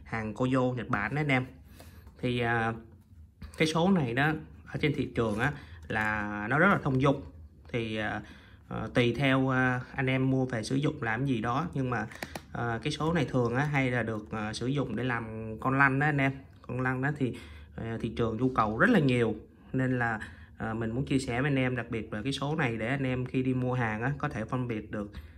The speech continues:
à, chất lượng của, à, hàng, hàng thật em ha.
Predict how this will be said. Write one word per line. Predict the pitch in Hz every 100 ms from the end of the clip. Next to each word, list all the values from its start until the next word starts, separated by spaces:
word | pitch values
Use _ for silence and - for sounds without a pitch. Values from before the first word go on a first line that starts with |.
| - -
à, | 113 110 110 110
chất | 156
lượng | 143 95 - -
của, | - 104 107 131 135
à, | 127 120 120 120 120 120 120
hàng, | 113 107 110 110 110 107 - - -
hàng | 110 104
thật | 107 - - - - - -
em | 127 123
ha. | 143